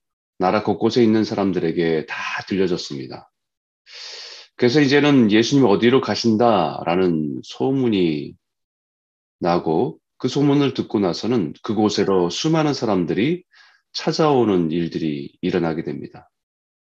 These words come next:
그런데 성경은 그 사람들이 예수님을 따르는 분명한 이유가 있다는 것을, 어, 말합니다. 이 절인데, "큰 무리가 따르니 이는 병자들에게 행하시는 표적을 보았음이러라"라고 말합니다.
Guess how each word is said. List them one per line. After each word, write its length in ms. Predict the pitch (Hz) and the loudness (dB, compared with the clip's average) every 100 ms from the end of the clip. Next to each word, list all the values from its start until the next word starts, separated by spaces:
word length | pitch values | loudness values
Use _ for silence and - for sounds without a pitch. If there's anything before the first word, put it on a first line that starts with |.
| _ _ _ _ _ | _ _ _ _ _
그런데 200 | - 147 | 0 2
성경은 800 | 160 165 151 165 151 107 87 - | 4 4 6 6 6 4 2 -2
그 100 | - | -4
사람들이 480 | 135 147 135 135 127 | 0 2 2 2 2
예수님을 520 | 98 101 117 117 117 | 2 2 2 2 2
따르는 500 | - 143 139 139 123 | 2 0 2 0 0
분명한 520 | - 110 135 156 147 92 | 0 2 2 2 0 0
이유가 380 | 95 131 131 | 0 0 2
있다는 420 | 107 87 - 90 82 | 2 0 -2 0 0
것을, 480 | 82 - 127 80 71 _ - - - _ - | -2 0 0 0 -4 _ -20 -20 -20 _ -6
어, 100 | 80 | -2
말합니다. 680 | 82 85 85 76 73 - _ _ - | 0 0 0 -2 -6 -16 _ _ -4
이 100 | 104 | 2
절인데, 560 | 107 98 98 123 - _ _ _ _ - | 2 2 0 0 -2 _ _ _ _ -16
"큰 500 | - - - 175 151 | -14 -6 0 2 4
무리가 540 | 120 117 120 120 117 | 2 2 2 2 0
따르니 640 | - 107 107 101 95 87 - | 0 0 0 0 2 0 0
이는 400 | 107 127 98 71 _ _ _ _ | 2 4 2 0 _ _ _ _
병자들에게 840 | - 90 95 90 113 113 117 113 113 | -2 2 2 2 2 2 2 2 2
행하시는 760 | 120 113 110 110 110 101 82 | 2 0 0 0 2 2 -2
표적을 720 | - - - 107 98 95 156 175 _ _ _ _ | -4 -4 0 0 2 2 0 -6 _ _ _ _
보았음이러라"라고 1500 | - 82 78 - 80 78 76 87 78 67 - - - 78 76 | -2 0 0 -2 -4 -2 0 2 0 -2 -10 -12 -4 -4 -2
말합니다. 580 | 73 - - 50 - | -8 -8 -12 -16 -20